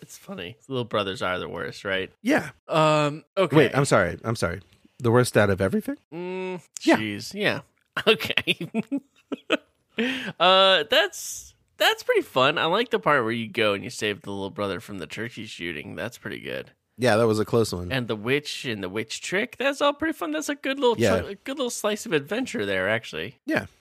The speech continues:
Speaker 1: Yeah, I, I enjoyed that. You got yourself out of a pi-, got yourself into a pickle, and you got yourself out of a pickle, and that's what I wanna see in a good book. Do you wanna hear what happened to me for the per-, for the reader who is strong of mind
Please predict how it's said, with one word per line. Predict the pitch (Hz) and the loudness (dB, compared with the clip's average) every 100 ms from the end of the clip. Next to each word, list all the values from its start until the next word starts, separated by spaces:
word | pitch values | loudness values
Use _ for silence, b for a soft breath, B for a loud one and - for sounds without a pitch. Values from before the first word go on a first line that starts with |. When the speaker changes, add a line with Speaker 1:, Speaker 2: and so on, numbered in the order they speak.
| _ - | _ -4
Speaker 1:
Yeah, | 156 123 110 110 113 | 0 2 2 0 0
I, | |
I | |
enjoyed | 123 117 131 120 | -4 -4 -4 -2
that. | - 98 | -4 -4
You | |
got | 127 117 | -2 -2
yourself | 110 117 - | -4 -12 -2
out | 139 127 | 0 0
of | |
a | 113 | -4
pi-, | 135 | -4
got | 127 | -2
yourself | 139 131 98 | -2 -2 -4
into | 196 220 | -4 -4
a | |
pickle, | 196 208 208 185 | -2 -2 0 -4
and | - | -2
you | |
got | 131 | 0
yourself | 120 127 - | 0 -4 0
out | 113 104 | 0 0
of | |
a | 92 | -4
pickle, | 151 110 - | -4 -4 -6
and | 107 | -4
that's | 120 147 | -2 0
what | 127 | 0
I | |
wanna | 107 104 113 | 0 -2 -6
see | 110 92 | -8 -6
in | 87 | -8
a | |
good | 87 90 | -10 -10
book. | 90 - _ | -8 -10 _
Do | 143 | -2
you | |
wanna | 135 | 0
hear | 135 | 2
what | 123 | 4
happened | 123 117 | 4 2
to | 113 | -2
me | 139 226 | -2 -4
for | - 127 | -2 -2
the | 113 | -2
per-, | - 101 90 117 | -2 -8 -8 -16
for | - - 131 | -14 -4 -2
the | 120 | -2
reader | 117 123 123 117 | 0 2 2 0
who | 123 117 | 0 -2
is | 104 | -4
strong | - - 110 120 | -8 0 2 4
of | 120 104 | 0 -2
mind | 104 104 156 190 | -2 0 -2 -4